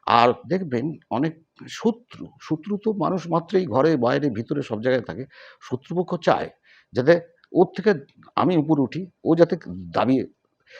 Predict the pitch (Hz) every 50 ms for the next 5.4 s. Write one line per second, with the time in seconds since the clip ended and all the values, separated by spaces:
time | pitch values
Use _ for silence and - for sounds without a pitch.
0 | - _ _ - - 147 151 151 160 170 156 120 98 107 113 143 160 147 117 101
1 | - - - - - - - - - 85 - _ _ - 120 - - 156 151 151
2 | - 214 196 226 220 233 - _ _ - - _ _ - 123 131 156 170 190 196
3 | 175 - - _ _ _ _ _ _ - - 127 147 - 143 143 - - - -
4 | 226 214 - - 120 - - 143 135 196 226 262 - _ - - - _ _ _
5 | _ _ - 87 80 76 82 85